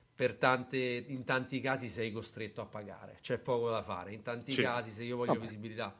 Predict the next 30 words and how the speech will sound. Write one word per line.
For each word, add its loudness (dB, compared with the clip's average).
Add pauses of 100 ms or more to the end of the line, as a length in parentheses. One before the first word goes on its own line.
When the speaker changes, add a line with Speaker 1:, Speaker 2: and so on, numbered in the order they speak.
(160)
Speaker 1:
su -16
Facebook, -6
che -10
è -4
il -8
principale -6
social -6
network, -8 (500)
devo 2
cacciare 4
l'argent, 0
quindi -4 (280)
devo -2
mettere, 2
non 6
serve 6
tanto -2
denaro, -2
però, -4
per -8
diffondere -8
il -12
contenuto. -12
Però 2
un'ulteriore -2
fonte -2
per -4
andare -4
a -4
intercettare -6